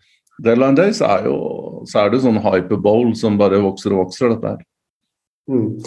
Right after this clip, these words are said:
Speaker 2: Eh, hva, hva har vært den, eh, mest overraskende incidenten dette vinduet her?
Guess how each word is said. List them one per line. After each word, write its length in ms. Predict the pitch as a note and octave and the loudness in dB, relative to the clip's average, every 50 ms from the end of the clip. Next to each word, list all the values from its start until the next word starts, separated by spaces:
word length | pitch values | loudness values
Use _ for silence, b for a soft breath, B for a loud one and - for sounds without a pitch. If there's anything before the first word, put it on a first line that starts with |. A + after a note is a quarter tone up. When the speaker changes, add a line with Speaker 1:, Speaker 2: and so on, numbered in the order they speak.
| B B B B B B B | B B B B B B B
Speaker 2:
Eh, 220 | C3 C#3+ D3 D#3+ D#3+ - - - D#3+ D3+ D3 D3 C#3+ C#3+ | 2 2 4 2 2 0 -4 -6 -6 -4 -4 -4 0 2
hva, 160 | D3+ D3+ D3+ D3+ D3+ - - - D#3+ D#3 - D#3 D#3 - - D#3 C#3 | 2 2 2 0 -2 -6 -8 -8 -6 -6 -8 -8 -10 -12 -8 -2 0
hva 120 | C#3+ D3 D3 D3 D3 | 2 2 4 4 4
har 280 | D3 D3+ D#3 D#3 D#3 D3+ | 4 4 2 2 2 0
vært 200 | C3+ A#2 A#2+ A#2+ C#3+ | -2 -4 -6 -4 -2
den, 220 | D3 C#3 C3 C3 C3+ C3 | 0 0 2 2 2 2
eh, 180 | C3 C3 C3 B2+ B2+ | 2 2 2 2 0
mest 300 | B2+ A#2+ - - - - - G3+ | -2 -4 -4 -6 -6 -2 2 2
overraskende 1200 | E3+ D3 C3 A#2 A2 - - G#2+ G#2+ G#2 G2+ - - - - - - - - C3 A#2+ B2 A#2+ A#2+ A#2+ A#2+ A#2 B2 | 4 4 4 2 0 -2 -4 -6 -6 -6 -6 -6 -6 -6 -6 -8 -8 -6 -4 -2 0 0 0 0 0 -2 -2 -4
incidenten 1200 | A#2+ A#2 - C#3 B2+ A2+ A2+ G#2+ G2+ G2 - - - A#2+ A#2 A#2 A#2 A#2 A2+ A2+ A#2 A#2+ A#2+ A#2+ | -4 -4 -4 -4 -4 -4 -4 -6 -6 -8 -10 -12 -10 -6 -4 -2 -2 -2 -2 -2 -2 -2 0 0
dette 240 | A#2+ A#2 A#2+ A#2+ A#2+ A#2 | -2 -2 -2 -4 -4 -4
vinduet 400 | A2+ A2+ G#2 G2+ G2+ G#2+ G#2 G2 | -4 -4 -4 -4 -6 -6 -6 -6
her? 200 | A2+ D3 D#3+ | -6 -8 -8